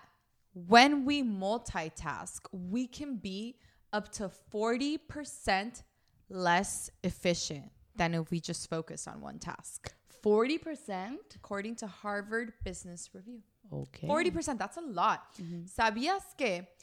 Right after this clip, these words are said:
Speaker 1: cuando no sé cómo se dice multitask en es-, en español.
Speaker 2: Haces como mucho, tratas de
Speaker 1: Sí,
Speaker 2: hacer muchas
Speaker 1: cuando
Speaker 2: cosas al
Speaker 1: tratas de
Speaker 2: mismo
Speaker 1: hacer
Speaker 2: tiempo.
Speaker 1: muchas cosas al mismo tiempo, puede ser hasta cuarenta por ciento menos eficiente en lo que estás haciendo,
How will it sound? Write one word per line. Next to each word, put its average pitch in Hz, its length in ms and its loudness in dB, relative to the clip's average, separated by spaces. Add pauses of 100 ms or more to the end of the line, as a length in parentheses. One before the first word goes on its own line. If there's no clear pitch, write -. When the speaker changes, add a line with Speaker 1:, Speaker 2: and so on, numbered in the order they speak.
(260)
Speaker 1:
cuando 226 880 6 (460)
no 233 220 -2
sé 311 100 -4
cómo 349 160 -8
se 330 60 -4
dice 254 200 -2
multitask 254 580 -2
en 269 80 -4
es-, - 300 -8
en 214 160 -2
español. 190 460 -2
Speaker 2:
Haces 240 280 -2
como 262 180 4
mucho, 208 240 0
tratas 277 340 6
de 277 60 2
Speaker 1:
Sí, 285 60 2
Speaker 2:
hacer 240 100 2
muchas 247 140 -4
Speaker 1:
cuando 254 160 4
Speaker 2:
cosas 247 120 4
al 226 60 4
Speaker 1:
tratas 277 140 4
de 311 60 6
Speaker 2:
mismo - 20 6
Speaker 1:
hacer 247 120 4 (100)
Speaker 2:
tiempo. 226 80 2
Speaker 1:
muchas 247 220 0
cosas 254 280 -6
al 262 80 -4
mismo 214 340 -8
tiempo, 247 580 -4 (420)
puede 233 360 6
ser 247 440 0
hasta 208 420 0
cuarenta 202 680 2
por 240 140 -2
ciento 202 580 -4
menos 214 680 2
eficiente 226 1080 -2
en 208 160 2
lo 185 120 -6
que 190 100 -6
estás - 360 -6
haciendo, 196 540 -2